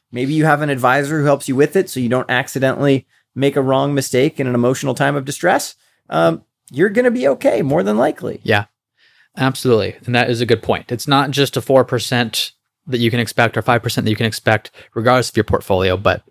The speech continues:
Speaker 2: if you're doing what Scott's saying, have that mix of growth assets, of income assets, of preservation assets, that's gonna help to allow you to realize some of these projections that they're running.
Speaker 1: Absolutely.
Speaker 2: Yeah. Awesome.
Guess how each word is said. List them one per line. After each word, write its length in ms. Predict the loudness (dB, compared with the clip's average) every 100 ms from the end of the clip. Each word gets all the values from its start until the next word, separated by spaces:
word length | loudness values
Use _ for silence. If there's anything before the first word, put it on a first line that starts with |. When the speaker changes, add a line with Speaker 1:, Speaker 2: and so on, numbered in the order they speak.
| _ _
Speaker 2:
if 140 | -6
you're 60 | -2
doing 120 | -2
what 80 | -2
Scott's 280 | 0 0 0
saying, 300 | -4 -4 -8 _ -20 -6
have 200 | -2 0
that 160 | 2
mix 260 | 2 -2 -2
of 80 | 0
growth 260 | 2 2
assets, 460 | 2 0 0 -4 -2
of 80 | 0
income 320 | 0 0 0
assets, 400 | 2 2 0 -2
of 80 | -4
preservation 480 | -4 0 0 0 -2
assets, 440 | -2 -2 -4 -6 -14 -20 -20 -14
that's 340 | -2 0 0
gonna 220 | 0 0 2
help 260 | 0 -2
to 480 | -2 0 2 0 -2 -10 _ _ -2
allow 180 | 2 2
you 120 | 2
to 80 | 0
realize 500 | 2 4 2 0 -2
some 200 | -2 -2
of 120 | -2
these 340 | -8 -12 -12 -12 _
projections 580 | -2 2 0 0 -6 -6
that 80 | 0
they're 140 | 2
running. 280 | 2 0 -4 -10 _ _
Speaker 1:
Absolutely. 720 | 0 0 2 2 2 0 -6 -6
Speaker 2:
Yeah. 180 | -6 -6 -8 _
Awesome. 380 | -4 0 0